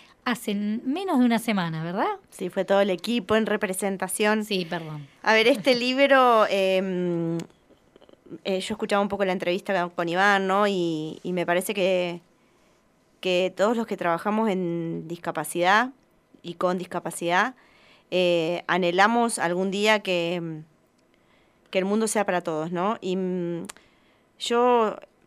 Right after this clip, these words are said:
Speaker 2: un poco me siento representante de los pacientes con discapacidad porque creo que a veces, eh, es, no los escuchan. Eh,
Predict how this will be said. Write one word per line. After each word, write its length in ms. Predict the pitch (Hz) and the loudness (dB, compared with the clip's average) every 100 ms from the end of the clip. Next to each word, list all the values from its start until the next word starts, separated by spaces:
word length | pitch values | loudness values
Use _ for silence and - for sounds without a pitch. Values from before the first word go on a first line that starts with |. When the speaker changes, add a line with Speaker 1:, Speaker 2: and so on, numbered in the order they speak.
| _ _ _ _ _ | _ _ _ _ _
Speaker 2:
un 140 | 202 190 | -6 -2
poco 200 | - 226 | -2 0
me 140 | 196 | -2
siento 340 | 180 214 202 175 | -2 -2 -2 -2
representante 960 | 160 160 175 170 180 196 185 180 165 | -6 -6 -6 0 0 2 2 0 0
de 260 | - 185 175 | -10 -6 -6
los 120 | 160 | -6
pacientes 420 | - 175 196 190 | -10 -6 -4 -4
con 140 | 185 170 | -4 -6
discapacidad 640 | 165 180 170 170 185 196 | -6 -8 -8 -4 0 0
porque 240 | 196 175 | -2 -8
creo 440 | - 185 202 202 190 | -4 0 2 0 -2
que 280 | 185 165 151 | -4 -4 -2
a 80 | 147 | -2
veces, 460 | 170 185 220 208 - _ | -2 -2 -4 -6 -12 _
eh, 320 | - - 147 | -16 -12 -8
es, 60 | 175 196 _ | -8 -10 _
no 200 | - 190 | -8 -4
los 160 | 202 202 | -4 -6
escuchan. 440 | 185 185 170 151 165 _ _ _ _ _ _ _ | -10 -8 -6 -8 -10 _ _ _ _ _ _ _
Eh, 520 | - 165 151 156 160 | -6 -4 -4 -6 -8